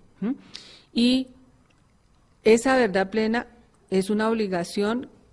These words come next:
que tiene todo el Estado y en el marco del sistema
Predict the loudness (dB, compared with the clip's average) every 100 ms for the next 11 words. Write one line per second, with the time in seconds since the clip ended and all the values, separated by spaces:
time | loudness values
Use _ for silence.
0 | _ -2 -2 0 -2 -4 0 2 4 2
1 | 0 0 0 0 -2 -2 -2 -2 -2 -4
2 | -4 -6 -6 -8 -6 -6 -8